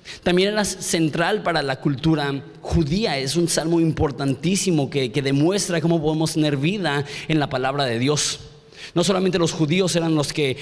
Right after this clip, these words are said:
se memorizaban la Biblia. Hay, hay varios cris-, cristianos conocidos que se propusieron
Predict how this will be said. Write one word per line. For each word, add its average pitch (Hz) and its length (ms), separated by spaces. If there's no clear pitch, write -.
se - 140
memorizaban 143 760
la 135 80
Biblia. 131 300
Hay, 139 80
hay 131 180
varios 151 320
cris-, - 340
cristianos 156 520
conocidos 156 680
que 147 280
se 143 260
propusieron 170 720